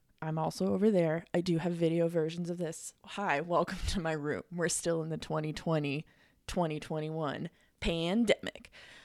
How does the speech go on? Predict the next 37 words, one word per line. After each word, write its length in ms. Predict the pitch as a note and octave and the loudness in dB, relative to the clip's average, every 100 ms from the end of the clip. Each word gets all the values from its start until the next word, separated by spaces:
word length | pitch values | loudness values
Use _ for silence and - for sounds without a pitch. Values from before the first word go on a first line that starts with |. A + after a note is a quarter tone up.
| - - | -20 2
Um, 440 | A3 G#3+ G3 F#3 F#3+ | 6 6 6 4 4
but 120 | G3+ | 4
anyway, 380 | C#4+ B3+ G#3+ F#3+ | 6 6 6 6
this 160 | A3 - | 4 4
podcast 560 | C#4 C4+ C4+ A#3+ - | 2 2 2 0 -2
came 340 | - A3+ A3+ A3+ | -4 -2 -2 -2
from, 580 | A3+ G#3+ G#3 G#3 G3+ - | -2 0 2 0 -2 0
um, 260 | F#3+ F3+ F3+ | 0 2 4
watching 360 | F#3+ - A3 | 4 4 2
a 40 | G3+ | 4
lot 220 | F#3+ F#3 | 4 4
of 80 | F#3+ | 2
you 80 | |
be 100 | F#3+ | 0
frustrated 600 | F#3+ A3+ C4 B3 A#3+ G#3+ G3+ | 2 2 4 2 4 4 2
online, 720 | G3 F#3+ C4+ C#4 G#3 G3 F#3 | 0 2 2 2 2 0 -2
and 240 | F3+ F3+ | -4 -4
that 160 | F3+ F#3 | -2 -2
I 160 | G3+ | 0
actually 320 | A3 - G3 | -2 -4 -6
had 640 | F#3+ - B3+ D#4 A#3+ G3+ F#3+ | -6 -4 -2 0 0 0 0
a 120 | F#3+ | -2
miniature 540 | F#3+ F#3+ F#3+ - F3 | 0 0 0 0 -2
mentorship 800 | F3+ F#3 F#3+ F#3 F3 - F3 E3+ - - - | -2 -2 -2 -4 -2 0 0 0 -6 -14 -14
program 540 | - F#3 F#3+ A#3 D4+ G#4 F#4+ - - - - - - | -6 -2 0 0 -2 -6 -12 -16 -20 -20 -20 -14 2
that 160 | G3+ | 4
I 100 | G#3 | 6
wrote 280 | G3 G#3+ - | 6 6 6
with 180 | G#3 - | 2 -2
the 160 | G3+ - | -4 2
A 200 | G#3 G3+ | 6 6
I 140 | G3 | 4
G 340 | F#3+ G3 G3 | 2 0 4
A, 440 | C4+ A#3 G3 G3+ G#3 | 6 6 4 2 0
which 240 | G3+ F#3+ | -2 -2
is, 360 | G3 F#3 F#3 - F#3 | 0 0 -2 -6 -6
um, 420 | E3 D3 F#3+ | -6 -6 -8